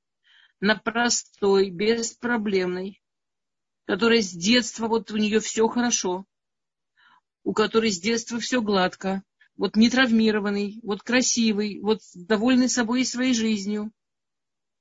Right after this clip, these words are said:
от которой родятся такие же праведные и красивые дети. Ему нужно делать Ам Исраэль, ему нужно делать еврейский народ. Он си-, он считал, что это лучшая дорога сделать еврейский народ.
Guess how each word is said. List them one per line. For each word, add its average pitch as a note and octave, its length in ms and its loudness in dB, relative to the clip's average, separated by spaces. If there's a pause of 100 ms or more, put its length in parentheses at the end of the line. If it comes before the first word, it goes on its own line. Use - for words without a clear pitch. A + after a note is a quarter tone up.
(180)
от G#3 120 -2
которой A#3+ 280 2
родятся A#3 360 0
такие A3+ 400 2
же A3 120 2
праведные A3+ 560 2
и - 20 -12
красивые A#3 520 -2
дети. F#3+ 460 -6 (1300)
Ему C4+ 320 6
нужно C#4+ 380 4 (180)
делать A#3+ 480 0
Ам C4 180 0
Исраэль, G#3 580 -6
ему A#3 200 -2
нужно C4+ 180 0
делать C#4 240 0
еврейский G#3+ 460 -8
народ. F3 320 -6 (1300)
Он E4 200 6
си-, A3+ 240 -8
он C#4 240 2
считал, C#4+ 420 0
что - 180 -4
это A3+ 160 -2
лучшая G#3+ 440 2
дорога A3+ 460 -2
сделать G#3 640 2
еврейский F#3 840 -4
народ. E3 540 -10